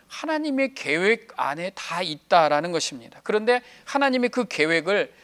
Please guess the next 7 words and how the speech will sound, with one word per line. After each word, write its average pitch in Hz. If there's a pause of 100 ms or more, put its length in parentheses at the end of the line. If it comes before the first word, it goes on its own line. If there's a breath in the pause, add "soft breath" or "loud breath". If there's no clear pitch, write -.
사람의 262
역사, 139
히스토리 285
안에서 170 (220 loud breath)
하나씩 262 (140)
하나씩 214
풀어가고 226